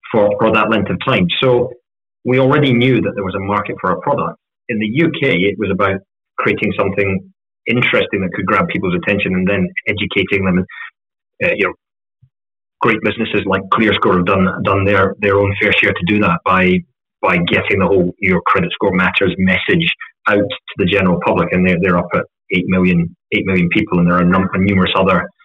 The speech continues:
businesses doing the same thing as them. Where, so when we went to America, we knew, first of all, it's a market, um, what, there's three hundred million people in America, um,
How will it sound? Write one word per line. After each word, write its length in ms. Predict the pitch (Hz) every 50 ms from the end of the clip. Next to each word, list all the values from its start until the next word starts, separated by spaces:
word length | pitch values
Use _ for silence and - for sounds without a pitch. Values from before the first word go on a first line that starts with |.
| - - - _ _
businesses 380 | - 101 87 - 92 - 92 90
doing 180 | - 98 98 92
the 100 | 87 82
same 160 | - 98 92 85
thing 140 | - 107 107
as 80 | 101 95
them. 240 | - - - 170 165 - _ _ _ _ _ _ _ _ _ _ _ _ - - _ _ -
Where, 340 | 107 104 98 101 101 - 85 - - - - - - - _ _
so 320 | - - 127 123 127 127 127 - - - _
when 180 | - 131 147 165
we 80 | 160
went 160 | 127 113 - -
to 60 | 110
America, 480 | 107 120 151 165 - - - - 85 87 85 - - _ _ _ _ _ _ _ _ _ _
we 200 | - 107 117 113
knew, 340 | 110 120 131 135 131 120 107 104 -
first 160 | - 131 131 -
of 100 | - 101
all, 300 | 101 98 95 92 90 -
it's 200 | - - - - 104
a 60 | 101
market, 540 | 107 104 110 113 110 117 - - - 98 95
um, 560 | - _ _ _ - - 92 90 92 95 92
what, 120 | 95 101 87
there's 140 | 90 87 - - _ _ _ _ _ _ _ _ _ _ _ _ - -
three 120 | 110 98
hundred 180 | 98 98 92 90
million 260 | 90 95 92 92 85
people 260 | 82 - 98 - 101
in 80 | 98 90
America, 500 | 87 87 87 87 85 82 - 90 85 85 85 - - 175 - - 90
um, 280 | 87 87 87 87 175